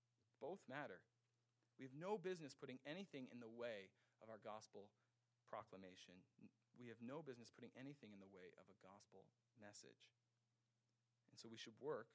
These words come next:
like Paul, to have a similar, uh, similar reputation in the world. But don't mishear me.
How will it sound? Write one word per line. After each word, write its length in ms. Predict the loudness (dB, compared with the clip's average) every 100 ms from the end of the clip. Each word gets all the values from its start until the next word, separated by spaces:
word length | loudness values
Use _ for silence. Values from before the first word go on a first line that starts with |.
| -6
like 160 | -2 -2 0
Paul, 140 | 0
to 80 | 2
have 100 | 0
a 60 | -2
similar, 520 | -4 -2 -2 -2 -6 _ -10
uh, 120 | -10 -10
similar 360 | -8 -4 -2
reputation 600 | -4 -6 -8 -6 -4 -4 -4
in 80 | -4
the 100 | -2
world. 320 | -4 -6 -12 _ _ _ _ -20 -10
But 120 | 2
don't 240 | 4 4
mishear 360 | 2 -2 -2 -2
me. 120 | -4